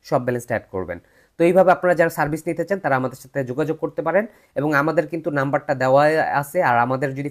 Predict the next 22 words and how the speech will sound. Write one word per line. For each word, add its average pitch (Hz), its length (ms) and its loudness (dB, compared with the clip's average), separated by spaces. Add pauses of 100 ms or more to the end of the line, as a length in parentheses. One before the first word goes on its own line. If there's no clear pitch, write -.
Facebook 135 340 -6
পেজ 151 160 0 (120)
আপনি 139 140 -10
সার্চ 127 260 -6 (100)
করেন 147 180 -2 (460)
ফার্স্ট 139 240 0
রিচার্জ 143 240 -8
টেলিকম, 139 280 -2 (120)
তাহলে 131 160 -2
এখানে 131 200 -4
নাম্বার 123 260 -2
পেয়ে 135 200 -4
যাবেন। 175 160 -2 (320)
আমাদের 131 320 0
WhatsApp-এ 147 400 0
যোগাযোগ 156 240 0
করতে 156 260 -6
পারেন, 180 220 -4
যে 151 100 -4
কোনো 135 160 -2
জায়গায় 135 280 -2 (140)
যোগাযোগ 113 260 -6